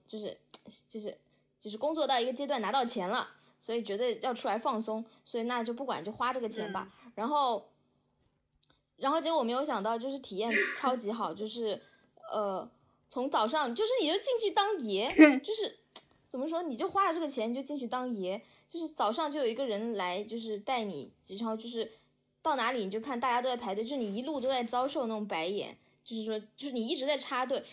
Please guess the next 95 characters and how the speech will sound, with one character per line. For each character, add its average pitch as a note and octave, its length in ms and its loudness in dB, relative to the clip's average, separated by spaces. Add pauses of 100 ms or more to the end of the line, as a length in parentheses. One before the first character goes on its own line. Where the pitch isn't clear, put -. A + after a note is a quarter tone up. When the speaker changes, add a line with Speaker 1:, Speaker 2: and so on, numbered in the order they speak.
(120)
Speaker 1:
他 F#4 100 0
们 F4+ 100 0
这 G4 80 0
个 E4 120 2
做 D#4+ 180 4
法 G3+ 140 0
真 A#3+ 120 -4
的 C4 80 0
非 D4 160 12
常 C4+ 200 6
的， A3+ 220 8
Speaker 2:
<laughs> - 60 -16
Speaker 1:
对， D4+ 240 2
就 F4+ 120 0
是 F#4 100 0
一 F4+ 240 0
直 C4 80 -2
在 C#4 120 12
插 C#4+ 40 8
队。 - 0 -
Speaker 2:
有 - 0 -
钱 C#4 120 12
了 D4+ 200 10
不 C4+ 60 0
起 A#3+ 320 0
啊。 E3+ 140 6
Speaker 1:
我 D#3+ 40 4
们 B3 140 0
都 F#4 100 0
是 F4+ 140 0
从， B3 200 4 (160)
别 C4 160 4
人 D4+ 200 4
都 F4 100 2
是 D#4+ 100 -2
从 B3+ 200 -4
进 E4 180 0
口 F3 220 -2
进， G3 280 -6 (200)
我 G3 100 -4
们 G#3+ 160 -2
比 A3+ 100 -4
如 A3 60 0
说， C#4 140 0
啊， D4 160 -4
那 F#4+ 80 2
个 G4+ 40 2
导 G#3+ 160 2
游 G#3+ 60 2
会 D#4 180 0 (120)
想 B3+ 180 0
玩 C4 140 2
这 G#4 100 2
个 G4 80 0
吗？ C#4+ 160 0
好， - 420 -4
就 C4 140 -6
从， A#3 180 -6
就 C#4 120 -4
立 G4 120 4
刻 F4 140 4
打 A3+ 100 2
电 A3 160 2
话 C4 140 2
说 B3 160 0
帮 C#4 160 2
我 B3 60 2
们 G3+ 120 0
约 B3 280 0
什 A#3 200 -6
么， - 60 -4
就 C4 140 -4
是 A#3 240 -2
我， G#3 120 2
我 G#3+ 140 2
们 A3+ 100 0
有 C4 120 2
几 A#3 120 0
个 G3+ 140 0
人， E3 180 -2 (300)
然 A#3+ 140 0
后 D#4 180 4 (580)
里 A#3+ 140 -2
面 C4+ 140 2
的 D#4 80 4
人， A#3+ 240 0
我 A#3+ 100 -2
们 B3 140 0
就 E4 40 0
是 F4+ 60 2
无 C4 160 0
条 B3+ 180 2
件 C4 200 2
放 B3 180 2
行， G3 260 -4